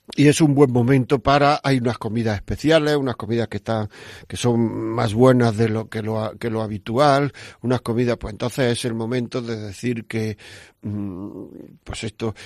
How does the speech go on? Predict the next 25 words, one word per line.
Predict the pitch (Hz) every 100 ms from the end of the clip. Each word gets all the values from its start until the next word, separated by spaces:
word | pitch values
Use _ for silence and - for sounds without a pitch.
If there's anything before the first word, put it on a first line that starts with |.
| -
déjale | - 127 120 113
este | 113 - 104
trozo | 117 107
mejor | 98 101 117 107
a |
tu | 101 104
madre, | 127 135 131 123
déjale | 113 117 107
este | 104 107
trozo | 117 110 98
mejor | 101 110
a | 107
tu | 95 104
abuela, | 107 135 139 135
déjale | 117 110 110
este | 104 104
trozo | 113 107
mejor | 98 - 107
a | 98
tu | -
hija, | 107 143 156 135
déjale | 117 98 107
este | - 104
trozo | - 110
mejor, | 101 101 117 113